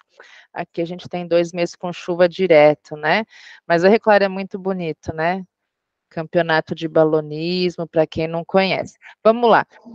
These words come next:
Gustavo, resumo, não tenho o que falar, tá? O artigo, tem alguma bobeirinha assim na introdução, ó, cada vez mais comentada nos dias atuais, aí fica meio redundante,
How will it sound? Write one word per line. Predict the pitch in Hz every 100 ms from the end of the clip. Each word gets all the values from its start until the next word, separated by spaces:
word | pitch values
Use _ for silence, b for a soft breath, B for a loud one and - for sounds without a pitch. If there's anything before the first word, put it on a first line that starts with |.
| -
Gustavo, | 185 - 240 208 170 165
resumo, | 151 196 180 190 214 233 247 233
não | 170 175
tenho | 180 180
o | 170
que | _
falar, | 196 180 160 180 220 _ _
tá? | - 175 -
O | -
artigo, | 220 226 - - 254 247 170 151 _
tem | 247
alguma | 277 320 311
bobeirinha | 302 240 277 269 277 302
assim | -
na | 254 233
introdução, | 220 208 - 196 160
ó, | 139 _
cada | 220 240 233 226
vez | 214 220 214
mais | 202 220
comentada | - 220 202 202 - 180 196 196 196
nos | 196 175
dias | 175 196 180
atuais, | 185 175 190 175 160 147 151
aí | 156
fica | 165 - 180
meio | 185
redundante, | 175 185 180 190 190 180 156 - -